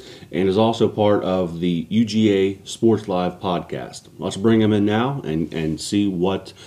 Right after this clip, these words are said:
the Bulldogs is gonna bring to the table this Friday at noon at the Peach Bowl.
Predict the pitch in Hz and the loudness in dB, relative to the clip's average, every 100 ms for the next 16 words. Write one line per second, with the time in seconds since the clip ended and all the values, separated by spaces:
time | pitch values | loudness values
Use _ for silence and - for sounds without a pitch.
0 | - - 82 98 104 101 95 95 104 - | -20 -8 -2 4 4 4 2 0 -6 -10
1 | - - 85 90 95 82 98 95 85 104 | -16 -12 -8 0 0 2 2 0 0 2
2 | 104 82 78 - - 92 87 - 95 92 | 2 0 -2 -10 -8 -4 -4 -2 0 2
3 | 95 92 85 85 92 85 76 73 - _ | 2 0 -2 0 2 2 0 -6 -16 _
4 | - - 78 85 - - - | -10 -6 -4 -4 -6 -8 -10